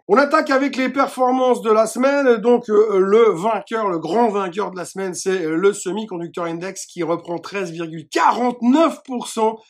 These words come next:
sur la semaine. On croirait que c'est une crypto-monnaie, mais non, c'est un indice qui contient des semi-conducteurs dedans. Euh, le Bitcoin a repris huit virgule vingt-cinq pour cent, c'est assez beau pour être signalé. Le Nikkei reprend sept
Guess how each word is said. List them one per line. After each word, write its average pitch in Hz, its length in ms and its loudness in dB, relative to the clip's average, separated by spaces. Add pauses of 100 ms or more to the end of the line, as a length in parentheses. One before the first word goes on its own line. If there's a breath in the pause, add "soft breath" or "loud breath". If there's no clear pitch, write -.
(260 soft breath)
sur 202 200 -4
la 196 120 -2
semaine. 190 420 -8
On 170 140 -4
croirait 247 400 0
que 240 80 -10
c'est 226 80 -8
une 214 100 -6
crypto-monnaie, 202 560 -4
mais 180 160 0
non, 233 360 2 (340 loud breath)
c'est 226 360 -4
un 220 140 0
indice 214 380 -4
qui 226 180 -10
contient 269 380 -4
des 240 100 -4
semi-conducteurs 247 800 -4
dedans. 214 320 0 (400 loud breath)
Euh, 156 240 2
le 247 100 4
Bitcoin 233 540 0
a 175 100 2
repris 190 380 -4
huit 208 200 -4
virgule 196 340 -6
vingt-cinq 180 420 -6
pour 156 160 -18
cent, 254 160 -6
c'est - 140 -10
assez 135 300 -8
beau 165 200 0
pour 165 180 -8
être 143 200 -8
signalé. 165 380 -2
Le 180 120 -4
Nikkei 262 480 2
reprend 180 380 -4
sept 190 240 -8